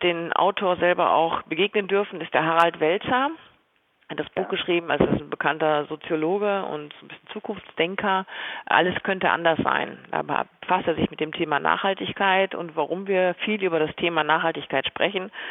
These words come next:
Speaker 1: und trotzdem mit dem, ich bin jetzt, bin jetzt mal ein bisschen böse, mit den S U Vs die Kinder zur Schule bringen. Also das ist ein ganz interessantes Buch, lo-, meiner Ansicht nach sehr lesenswert. Ähm, ja, das
Speaker 2: Ja.
Speaker 1: kann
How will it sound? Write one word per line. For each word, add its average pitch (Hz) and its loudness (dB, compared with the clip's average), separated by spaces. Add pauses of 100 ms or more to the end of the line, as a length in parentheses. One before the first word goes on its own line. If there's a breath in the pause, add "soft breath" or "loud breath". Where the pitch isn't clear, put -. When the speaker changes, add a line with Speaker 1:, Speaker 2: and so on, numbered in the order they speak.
(280 loud breath)
Speaker 1:
und 160 -8
trotzdem 175 0
mit 165 -2
dem, 165 -2
ich 147 -10
bin 151 -2
jetzt, - -2
bin 170 -2
jetzt 160 -4
mal 151 2
ein 151 -4
bisschen 143 -8
böse, 175 0
mit 160 -4
den 151 -4
S 156 0
U 160 -4
Vs 170 -2
die - -8
Kinder 165 -2
zur 151 -8
Schule 147 -4
bringen. 127 -6 (1120)
Also 151 0
das 151 0
ist 160 -6
ein - -12
ganz 165 2
interessantes 165 -4
Buch, 185 -10 (100)
lo-, 170 0 (280)
meiner 170 4
Ansicht 160 0
nach 151 2
sehr 151 2
lesenswert. 190 0 (1080 loud breath)
Ähm, 185 -2 (460)
ja, 135 2 (360)
das 143 -4
Speaker 2:
Ja. - -2 (280)
Speaker 1:
kann 131 -10